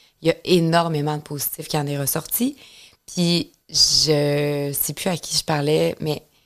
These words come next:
récemment, mais je disais, « Moi, si ces événements-là arrivent pas dans ma vie, je passe à côté de la maternité. »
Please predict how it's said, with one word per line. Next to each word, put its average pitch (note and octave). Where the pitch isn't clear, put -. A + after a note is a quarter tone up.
récemment, D#3
mais E3+
je D3
disais, « D#3
Moi, E3
si -
ces D#3
événements-là D#3
arrivent D3+
pas E3
dans D3
ma C#3+
vie, E3
je C#3
passe -
à -
côté -
de D3+
la D3+
maternité. » C#3+